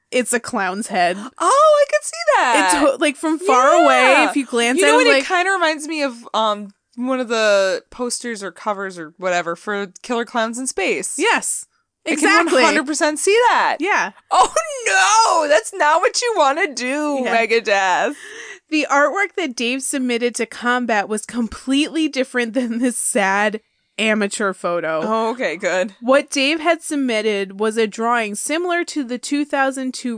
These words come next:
Speaker 1: re-release cover, which features a much cooler looking Skull and Crossbones design. It was a character that Dave thought of that could be a mascot for the band, much like Eddie is for Iron Maiden.
Speaker 2: You know, I do have to say, every time I look at a Megadeth album, like, are you guys trying to do Eddie?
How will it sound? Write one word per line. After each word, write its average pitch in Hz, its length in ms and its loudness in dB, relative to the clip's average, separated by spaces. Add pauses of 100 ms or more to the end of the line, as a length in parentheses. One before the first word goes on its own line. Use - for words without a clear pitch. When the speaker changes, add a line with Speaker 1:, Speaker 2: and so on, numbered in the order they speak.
(120)
Speaker 1:
re-release 233 640 -2
cover, 170 520 -4 (320)
which 247 220 -6
features 277 580 -6
a 214 60 -6
much 226 320 -4
cooler 311 500 0
looking 202 440 -2
Skull 185 340 -2
and 180 120 -8
Crossbones 247 720 -2
design. 175 560 -8 (100)
It 262 120 -6
was 254 160 -2
a 262 40 -8
character 285 540 -2
that 254 220 0
Dave 220 240 -4
thought 185 280 -2
of 180 200 -4 (340)
that 262 140 0
could 285 120 -2
be 285 140 -4
a 302 40 -4
mascot 214 560 -2
for 220 140 -8
the 190 80 -8
band, 185 320 -4
much 208 220 -10
like 254 240 -2
Eddie 208 320 -4
is 185 180 -4
for 190 220 -2
Iron 180 320 -2
Maiden. 185 460 -4
Speaker 2:
You 311 120 -4
know, 330 380 0 (320)
I 285 120 0
do 285 140 -2
have 330 100 -4
to 302 100 -8
say, 262 240 2
every 254 160 0
time 277 160 -8
I 262 80 -4
look 240 180 -4
at 233 60 -4
a 226 40 -8
Megadeth 208 400 -2
album, 190 260 -2
like, 185 220 -10
are 214 60 -6
you 269 140 -4
guys 494 160 -2
trying 277 280 -4
to 381 60 -2
do 339 180 -2
Eddie? 349 360 0